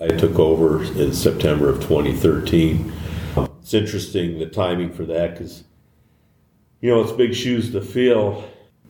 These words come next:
I just ask God, "Please don't give me anything major until I've had a couple years under my belt."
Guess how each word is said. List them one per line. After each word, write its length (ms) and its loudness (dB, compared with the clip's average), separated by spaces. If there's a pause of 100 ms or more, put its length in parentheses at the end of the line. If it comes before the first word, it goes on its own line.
(260)
I 120 4
just 240 4
ask 260 4
God, 240 4
"Please 220 2
don't 360 2
give 120 2
me 180 4
anything 340 2
major 720 2
until 300 2
I've 100 0
had 140 4
a 100 -4
couple 260 0
years 300 2
under 220 0
my 160 -2
belt." 580 2